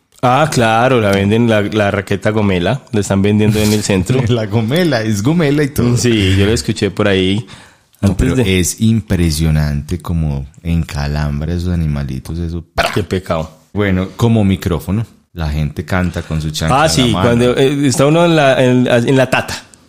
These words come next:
Speaker 1: ¿cierto? Está en la tata y ya soltó la escoba, porque cuando uno tiene la escoba y está escuchando
Speaker 2: Ah,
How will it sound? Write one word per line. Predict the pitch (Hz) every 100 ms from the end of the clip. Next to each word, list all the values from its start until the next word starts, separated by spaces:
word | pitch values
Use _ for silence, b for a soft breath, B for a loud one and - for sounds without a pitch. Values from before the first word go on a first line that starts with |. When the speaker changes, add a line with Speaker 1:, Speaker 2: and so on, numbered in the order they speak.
| _ _ _
Speaker 1:
¿cierto? | - 123 117
Está | 101 120
en | 117
la | 135 139
tata | 147 131 143 143
y | 131
ya | 120
soltó | 113 131 143
la | 139
escoba, | - 110 92
porque | 110 117
cuando | 117 131
uno | 151
tiene | 165
la | 143
escoba | 113 - 127 143
y |
está | 127 110
escuchando | 101
Speaker 2:
Ah, | 101